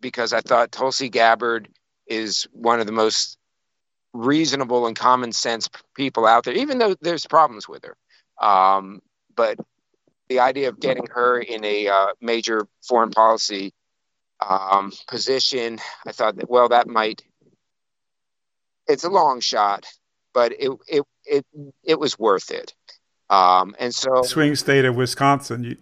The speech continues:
Speaker 2: you know, you've realized
Speaker 1: and so
Speaker 2: that vote
Speaker 1: swing
Speaker 2: was
Speaker 1: state,
Speaker 2: important,
Speaker 1: North
Speaker 2: correct?
Speaker 1: Carolina, swing state. So, y-, you know, I, I had always said that, that people in swing states, uh, should just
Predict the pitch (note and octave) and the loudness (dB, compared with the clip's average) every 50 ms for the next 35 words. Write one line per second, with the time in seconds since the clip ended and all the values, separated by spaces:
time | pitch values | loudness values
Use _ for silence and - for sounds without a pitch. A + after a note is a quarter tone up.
0 | _ - F3+ - A#2+ A2+ A2+ A#2+ C3 - _ - - _ _ - C3+ C3 B2 A#2+ | _ -20 -16 -12 -12 -10 -10 -10 -12 -14 _ -20 -20 _ _ -8 -6 -6 -4 0
1 | C3+ C3 B2+ B2 A#2+ B2 A#2+ A#2 A#2+ - B2 B2 - - B2+ B2+ - B2 A#2+ - | 0 2 4 4 4 2 2 0 0 -2 -2 -6 -4 -2 -2 0 0 -2 -2 0
2 | A3+ G#3+ - - A3 - G#3 - - - G3+ G3+ - - F3 E3+ F3 F3 F3 F3+ | 0 0 2 4 4 4 2 2 0 -2 0 2 2 4 4 4 4 4 0 -4
3 | E3+ - E3+ E3 F3 F3 F3 E3 - - - F3 E3+ E3 E3 E3 D#3+ E3 D#3+ D#3+ | -6 -8 -8 -6 -6 -6 -6 -6 -8 -6 -2 0 0 0 0 -2 -6 -8 -12 -18
4 | D#3 D#3 - - E3+ E3 D#3 D3+ D3+ D#3 D#3 D3+ D3 D3 D3 - - G3 G3+ G3+ | -18 -16 -4 2 4 4 6 6 4 2 0 -6 -10 -14 -14 -8 -6 -6 -4 0
5 | G#3+ G3 F3+ E3+ D#3+ D3+ D3 D#3 D#3+ D#3+ F3 G3+ F#3+ - F#3 G3 A#3 A3+ G3 F3 | 0 2 4 4 4 4 4 2 2 2 0 2 2 2 2 2 2 4 4 4
6 | G#3+ A#3+ G3 C#3+ - - G3 G3 - - C3+ - - - _ - - - C#3 C3 | 4 4 2 0 -6 -6 -6 -6 -6 -8 -12 -12 -14 -20 _ -20 -16 -10 -8 -8
7 | C3 - _ - - D3+ D3 - C#3 C3 B2 A#2 - - D#3+ D3 D3+ C#3+ - - | -8 -8 _ -12 -10 -10 -8 -8 -6 -6 -6 -6 -4 -4 -4 -4 -2 -4 -2 0
8 | D3+ B2+ B2 G#2+ - - - - - B2 A2+ - - C3 A#2 G#2 - C3+ B2 A#2+ | 2 0 0 0 -2 -8 -6 -4 -2 0 2 2 2 2 0 0 4 4 4 4
9 | - - | 4 -4